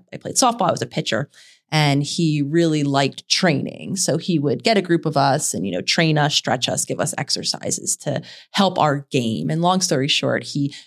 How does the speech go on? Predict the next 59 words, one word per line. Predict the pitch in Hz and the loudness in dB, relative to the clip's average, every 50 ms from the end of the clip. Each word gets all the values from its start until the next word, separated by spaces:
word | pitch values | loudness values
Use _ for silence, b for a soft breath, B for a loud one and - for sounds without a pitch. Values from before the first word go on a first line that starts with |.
| B _ 190 | B _ 2
very | 262 285 254 233 | 2 4 4 2
quickly | 240 - 233 208 - 196 175 165 | 2 2 0 0 2 2 2 2
discovered | 170 165 - - 160 160 156 143 147 | 2 0 0 0 0 0 0 -2 -2
how | - - - - - - | 0 0 0 0 0 -4
tight | - - 311 302 226 | -2 0 2 2 4
I | 160 131 | 2 2
was. | 101 82 - 156 | 2 0 0 0
And | 170 185 | 2 2
he | 196 | 2
was | 214 185 165 156 | 2 2 2 2
a, | 135 - - | 0 0 0
a, | 143 131 127 - - | -2 -4 -2 -2 -4
a | 143 | -4
big, | 139 - - 165 160 151 131 - | -2 0 2 2 2 0 -2 -6
you | - 147 | -6 -4
know, | 131 113 98 | -4 -2 -4
adult | 131 - 135 120 107 - | -4 -2 -2 -4 -2 -2
man, | 123 127 117 131 135 135 101 104 175 220 233 240 B B B B B _ | -4 -2 -2 0 -2 -2 0 0 0 0 0 -2 B B B B B _
um, | 139 139 139 143 | -2 0 2 2
very | 160 160 160 | 4 4 4
muscular. | 156 151 139 147 147 - - - 151 123 117 120 120 139 - - | 4 4 2 2 0 -2 -2 -2 -2 -2 -2 -4 -4 -4 -4 -2
And | - 143 143 143 - | 0 0 0 0 0
I | - 151 | 0 0
have | 165 170 156 151 | 0 0 0 2
memories | 160 170 185 202 190 180 165 151 147 147 | 4 4 4 4 4 4 4 2 2 0
of | 151 151 143 139 160 | 0 0 0 -2 -2
laying | 147 156 170 185 190 180 175 | 0 2 4 4 4 4 4
on | 170 165 | 4 4
my | 151 147 | 2 2
back | 147 151 151 151 156 - | 2 2 2 2 0 0
while | - 165 | 0 0
he | 165 147 | 0 0
was | 151 151 | 0 0
trying | - - 160 156 | 0 0 0 0
to | 156 147 | 0 0
do | 151 151 147 147 | 0 0 0 0
a | |
very | 139 143 143 147 | 0 0 -2 -2
traditional | - - 165 156 - 165 151 | 0 0 0 0 2 0 0
hamstring | 151 147 160 160 160 156 - - 160 160 160 | 0 2 2 2 2 0 -2 -2 -4 -4 -4
stretch, | - - 131 135 131 - - | -2 0 0 0 0 -2 -4
you | - | -6
know, | 135 | -6
with | 151 - 151 | -6 -6 -6
my | 151 | -4
leg | 156 180 214 202 190 185 180 | 0 2 4 4 4 4 2
up | 180 180 | 0 2
in | 180 165 | 0 -2
the | 165 165 165 156 | 0 0 0 -2
air | 156 156 147 | -2 -2 -2
and | 160 | -4
he's | 160 156 - | -4 -6 -8
pushing | - - 190 202 - - 170 151 | -2 0 0 2 2 2 0 0
it, | 143 127 B B B B B B B B | 0 -2 B B B B B B B B
him | - 226 226 226 202 | 0 2 2 2 4
in | 175 | 2
a | 151 160 | 0 0
full | - - - 220 208 214 220 | -2 -4 -2 0 2 2 2
sweat | 208 - - - - 170 160 147 151 - | 2 2 0 0 0 0 0 0 0 -2